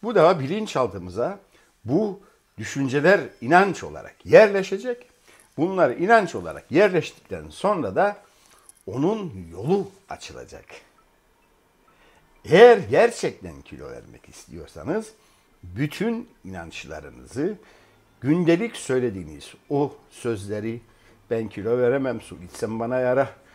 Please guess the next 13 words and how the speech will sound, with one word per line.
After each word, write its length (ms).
yarar 520
cümlelerini 840
hayatınızdan 960
kaldırmanız 680
lazım. 240
Bugün 280
dünden 380
daha 220
fitim. 540
Bugün 360
dünden 400
daha 260
sportifim. 580